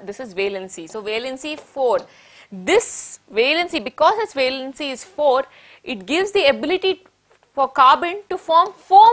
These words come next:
more bonds with other carbons. Or instead of other carbons, it can also form with different other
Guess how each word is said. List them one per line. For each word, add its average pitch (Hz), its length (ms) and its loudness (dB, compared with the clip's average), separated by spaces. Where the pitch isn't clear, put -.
more 427 200 6
bonds 247 400 0
with 359 240 -8
other 370 360 4
carbons. - 640 0
Or 220 300 8
instead 392 320 -2
of 403 60 2
other 359 240 4
carbons, 349 380 2
it 339 140 -6
can 381 160 -4
also 320 380 2
form 311 300 4
with 480 160 -2
different 381 400 -4
other 311 220 2